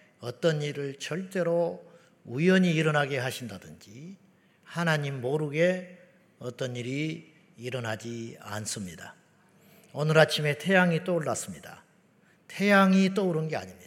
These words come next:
하나님이 떠오르게 하신 겁니다. 근데 이것들이 너무 오랫동안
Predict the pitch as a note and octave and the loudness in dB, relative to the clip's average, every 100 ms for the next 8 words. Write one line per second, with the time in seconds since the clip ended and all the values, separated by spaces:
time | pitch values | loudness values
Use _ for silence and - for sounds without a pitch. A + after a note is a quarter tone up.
0 | - - _ _ _ _ _ - - F3+ | -20 -20 _ _ _ _ _ -10 0 4
1 | E3+ D3+ D3 F#3 G3 F#3+ - G#3 G#3 F3+ | 4 4 0 0 -2 -6 -4 -4 -2 -4
2 | C3+ C#3 D#3 C3+ A2+ D3 D3+ F2+ E2+ - | -4 -4 -6 -6 -6 -4 -6 -8 -14 -18
3 | - - - - - - - - - - | -18 -20 -20 -20 -20 -20 -20 -20 -20 -20
4 | - _ - D#3+ E3+ E3+ F3 F3 D#3+ D#3+ | -20 _ -8 0 2 4 2 2 -2 -4
5 | E3 E3+ - _ _ C#3+ F3 A#3+ G#3+ F3+ | -6 -12 -20 _ _ -4 -2 2 6 6
6 | F3 E3+ B2 G2+ | 4 0 -4 -6